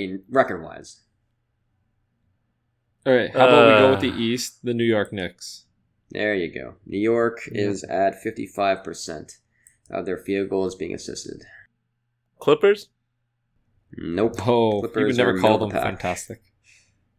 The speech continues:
Speaker 2: It would have to be the Utah Jazz.
Speaker 1: There you go.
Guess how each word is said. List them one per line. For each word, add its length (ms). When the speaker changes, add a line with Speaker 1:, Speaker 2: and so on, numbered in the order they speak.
Speaker 2:
It 60
would 100
have 280
to 100
be 720
the 240
Utah 1080
Jazz. 640
Speaker 1:
There 180
you 120
go. 300